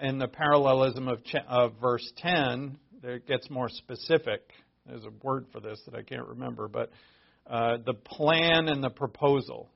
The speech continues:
The plan is bigger than the proposal, so it narrows it down. "Devise a plan, it'll be thwarted.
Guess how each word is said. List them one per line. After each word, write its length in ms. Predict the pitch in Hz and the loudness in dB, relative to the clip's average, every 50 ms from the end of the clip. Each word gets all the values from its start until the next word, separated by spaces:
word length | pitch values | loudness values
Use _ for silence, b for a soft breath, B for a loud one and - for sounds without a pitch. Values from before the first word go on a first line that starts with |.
| _ - - | _ -20 -20
The 60 | 120 | -20
plan 380 | - - 170 156 160 165 156 | -10 -4 -2 0 2 2 2
is 140 | 147 131 113 | 0 -2 -2
bigger 340 | 107 117 151 139 123 139 131 | 0 2 2 4 4 2 -2
than 160 | 123 127 120 | 0 -2 -4
the 80 | 120 110 | -6 -8
proposal, 720 | - - 120 - - 135 131 123 123 113 110 104 104 101 - | -8 -8 -10 -4 0 2 2 2 0 -4 -8 -12 -14 -10 -4
so 240 | - 131 123 123 | 2 4 4 4
it 120 | 123 123 123 | 4 2 -2
narrows 500 | 135 139 147 151 160 165 156 151 135 135 | -2 0 2 4 6 8 6 6 4 2
it 160 | 139 - - | -4 -4 -2
down. 320 | 139 139 131 120 107 98 b b b b b b b b b - | -2 -2 0 0 -2 -4 b b b b b b b b b -8
"Devise 440 | 135 110 143 147 160 170 170 143 | -2 4 6 8 8 8 6 6
a 60 | 151 131 | 2 -2
plan, 680 | - - - 156 151 165 175 180 185 190 190 185 - - _ _ _ _ - | -2 -2 0 2 4 4 6 6 6 4 2 0 -6 -10 _ _ _ _ -4
it'll 200 | 123 127 127 120 | -2 0 0 0
be 160 | 110 120 107 | 0 -4 -8
thwarted. 560 | - - 135 127 147 151 151 151 156 151 147 | -10 -6 2 6 8 8 8 8 6 2 -2